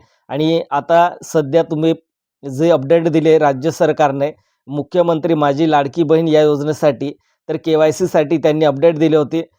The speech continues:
अ, आपल्याला दोन महिन्याची मुदत देण्यात आली, तर एवढं घाई करू नका. भरपूर महिला घाई करून ते केवायसी करताय आणि ते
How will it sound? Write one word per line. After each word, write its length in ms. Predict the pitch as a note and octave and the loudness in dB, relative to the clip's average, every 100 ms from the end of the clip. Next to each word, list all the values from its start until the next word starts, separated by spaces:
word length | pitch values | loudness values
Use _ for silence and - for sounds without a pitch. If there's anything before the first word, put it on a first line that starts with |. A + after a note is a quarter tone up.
| _ - | _ -4
अ, 60 | |
आपल्याला 560 | C3 C#3+ C#3+ E3 E3+ F3 | 0 2 2 2 4 2
दोन 300 | C#3+ E3 E3+ | 2 0 2
महिन्याची 380 | E3 D#3+ D3+ E3+ | 2 0 -2 -2
मुदत 260 | D3 C#3+ | 0 0
देण्यात 360 | D3+ D3+ D#3 D3+ | 2 2 2 0
आली, 180 | D3 D#3 | 0 -2
तर 180 | - | -2
एवढं 280 | D3+ C#3+ D#3 D3 | -2 0 0 2
घाई 220 | D#3 E3 | 2 2
करू 240 | E3 D#3 | 2 0
नका. 300 | D3+ C#3+ D3 - _ _ - | 0 0 -2 -2 _ _ -6
भरपूर 340 | D3+ C#3 F3+ | -6 -2 0
महिला 320 | D#3+ D#3 D#3+ | 2 2 2
घाई 280 | D3 D3+ E3 | 2 2 0
करून 320 | D#3+ D#3 D#3 | 0 -2 -2
ते 200 | D3 D#3 | 0 0
केवायसी 480 | D#3 D#3+ D3 C#3+ E3+ | 2 -2 -2 -2 -4
करताय 380 | D3+ C#3+ C#3 D3 - _ - | -2 -2 0 -2 -4 _ -8
आणि 240 | D3 D#3+ | -4 -4
ते 340 | D#3 E3 F3 | -2 0 0